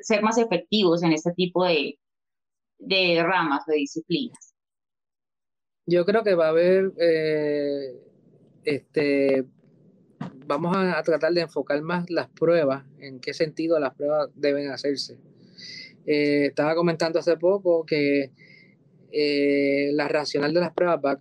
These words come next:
Speaker 2: posiblemente cambie. Eh, va a ser posiblemente, haga, haga, vas a hacer, vas a hacer la de antígeno primero, que esa no hablamos, la de antígeno, ¿verdad? Que es detectar la proteína del virus. Eh,
Speaker 1: Ujú.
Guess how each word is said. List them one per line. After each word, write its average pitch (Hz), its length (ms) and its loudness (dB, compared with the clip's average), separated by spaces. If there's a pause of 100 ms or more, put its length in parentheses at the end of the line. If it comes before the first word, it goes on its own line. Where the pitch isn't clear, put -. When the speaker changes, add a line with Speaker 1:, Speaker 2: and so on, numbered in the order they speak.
(120)
Speaker 2:
posiblemente 151 580 0
cambie. 139 520 -4 (720)
Eh, 139 200 0
va 135 120 2
a 131 40 0
ser 156 240 -2
posiblemente, 147 760 -2 (600)
haga, 143 340 -2
haga, 156 440 -2
vas 139 220 -8
a 147 40 -2
hacer, 151 240 -2
vas 151 200 -2
a - 40 -2
hacer 156 160 0
la 151 160 2
de 143 60 0
antígeno 151 480 0
primero, 170 500 0 (800)
que 139 200 0
esa 151 180 -2
no 160 80 0
hablamos, 160 480 0
la 143 180 0
de 135 60 2
antígeno, 156 440 0
¿verdad? 170 220 0
Que 156 80 -4
es 139 200 -2
detectar 160 600 0
la 160 160 0
proteína 143 480 0
del 131 200 2
virus. 131 320 -2 (1040)
Eh, 180 680 2
Speaker 1:
Ujú. 202 180 0